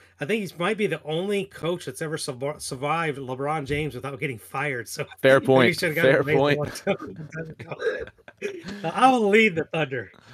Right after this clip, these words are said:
Speaker 1: Enough
Speaker 2: Uh,
Speaker 1: lean that you can probably put it in the parlay if we need it.
Speaker 2: Cool. Yeah.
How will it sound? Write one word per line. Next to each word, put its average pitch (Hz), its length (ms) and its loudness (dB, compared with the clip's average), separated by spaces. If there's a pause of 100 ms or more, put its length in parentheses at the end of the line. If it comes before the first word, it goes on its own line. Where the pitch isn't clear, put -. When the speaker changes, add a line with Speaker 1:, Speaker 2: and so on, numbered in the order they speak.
(160)
Speaker 1:
Enough 254 300 4
Speaker 2:
Uh, 226 80 0
Speaker 1:
lean 247 240 -2
that 220 80 -2
you 202 160 -6
can 170 140 -8
probably 180 260 -4
put 196 160 -6
it 180 60 -4
in 180 80 -8
the 170 60 -8
parlay 165 320 -4
if 139 40 -6
we 135 80 -10
need 127 160 -10
it. 110 80 -16 (100)
Speaker 2:
Cool. 107 400 2
Yeah. 101 340 -2